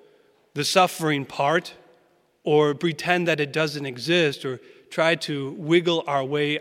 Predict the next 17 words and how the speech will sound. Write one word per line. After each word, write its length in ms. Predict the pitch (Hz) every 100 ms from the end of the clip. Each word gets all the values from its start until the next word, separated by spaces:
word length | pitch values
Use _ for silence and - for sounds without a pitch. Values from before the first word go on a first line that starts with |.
| -
out 240 | 147 160
of 140 | 151 117
it, 260 | 104 107 - _ _ _ _ _ _
rather 380 | 139 160 160 156
than 180 | 151
seeing 460 | 139 - 190 180 156
that 240 | 143 143
it's 160 | 147 139
that 240 | 160 156
very 400 | 139 165 165 147 - - _ -
part 380 | - 175 180 170
of 160 | 143
our 120 | 147
lives 380 | 139 147 151 139
that 160 | 139 135
transforms 840 | - 147 135 - - 156 165 147
us 360 | 131 117 113 -